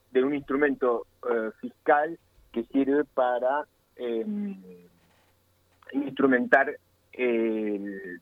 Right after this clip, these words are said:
determinados gastos en forma, eh, multianual. Lo que sí había que hacer era, o es, eh, fiscalizar estos fi-,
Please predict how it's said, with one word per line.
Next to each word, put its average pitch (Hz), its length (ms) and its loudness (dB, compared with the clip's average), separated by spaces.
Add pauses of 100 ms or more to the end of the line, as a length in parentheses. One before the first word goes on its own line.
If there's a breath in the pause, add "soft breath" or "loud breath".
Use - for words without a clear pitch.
determinados 131 680 2
gastos 151 460 2
en 120 140 -4
forma, 127 480 2 (480)
eh, 110 180 -2
multianual. 131 800 0 (380)
Lo 143 220 0
que 139 220 -2
sí 254 180 2
había 160 260 2
que 151 160 -2
hacer 190 400 0 (380)
era, 151 420 0 (720)
o 147 180 0
es, 175 240 -6 (640)
eh, 113 680 -2 (1600)
fiscalizar 170 680 2 (140)
estos 117 960 2 (240)
fi-, 131 240 -2